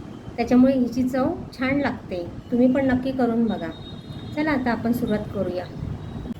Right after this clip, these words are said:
पातेल्यामध्ये आपल्याला कोळंबीचा रस्सा करायचा आहे. तर हे बघा, आता मी इथे माझ्या,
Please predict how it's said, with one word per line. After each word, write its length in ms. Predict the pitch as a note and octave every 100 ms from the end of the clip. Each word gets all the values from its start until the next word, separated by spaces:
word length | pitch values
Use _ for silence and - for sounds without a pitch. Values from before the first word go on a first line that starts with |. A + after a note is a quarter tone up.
| - - - - -
पातेल्यामध्ये 560 | A#3 - A3 A3 A3+ A3
आपल्याला 280 | G#3 G#3 G#3+
कोळंबीचा 580 | G#3 G3 G3+ G3+ G3
रस्सा 300 | G3+ F3 -
करायचा 480 | F3 F#3+ F3+ E3 -
आहे. 80 | D4+ - - - - - -
तर 60 | A3
हे 120 | G#3+ G#3+
बघा, 220 | G#3 A3
आता 260 | G3 G#3
मी 200 | G#3 G#3+ G3+
इथे 260 | - C#4
माझ्या, 460 | F4 C4 A#3 C4